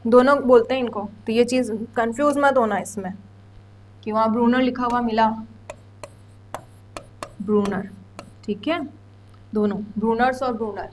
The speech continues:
दोनों आते हैं। हाँ, इधर देखिए, सबसे important है, ये second grade का question पूछा जा चुका है पहले कि Brunner's ग्रंथियां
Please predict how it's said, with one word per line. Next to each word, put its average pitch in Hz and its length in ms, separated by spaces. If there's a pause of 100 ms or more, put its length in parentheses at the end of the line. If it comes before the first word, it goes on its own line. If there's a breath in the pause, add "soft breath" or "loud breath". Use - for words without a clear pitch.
(120)
दोनों 214 240
आते - 180
हैं। - 80 (540 loud breath)
हाँ, 277 360 (200 loud breath)
इधर 320 200
देखिए, 277 280
सबसे 302 360
important 330 480
है, - 280
ये 285 180
second 311 420
grade 320 200
का 349 100
question 320 400
पूछा 311 380
जा 311 180
चुका 302 260
है 320 120
पहले 226 320 (460 loud breath)
कि 359 300 (200)
Brunner's 320 540
ग्रंथियां 285 560